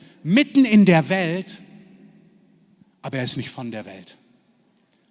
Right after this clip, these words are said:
Jesus sagt an einer Stelle, „Ihr seid in der Welt, ihr seid hier, aber ihr seid nicht mehr von der Welt.“ In Johannes lesen wir fünfzehn, Vers neun,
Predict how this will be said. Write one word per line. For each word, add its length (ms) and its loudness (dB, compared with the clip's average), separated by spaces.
Jesus 340 -2
sagt 200 -6
an 80 -4
einer 220 -4
Stelle, 440 -4
„Ihr 120 -8
seid 420 -8
in 180 -4
der 220 -4
Welt, 460 -12
ihr 100 -14
seid 240 -6
hier, 440 -8
aber 120 -6
ihr 60 -4
seid 220 -8
nicht 200 -10
mehr 100 -10
von 240 -14
der 120 -14
Welt.“ 320 -20
In 100 -8
Johannes 500 -2
lesen 280 -2
wir 200 -4
fünfzehn, 440 -6
Vers 240 -12
neun, 320 -6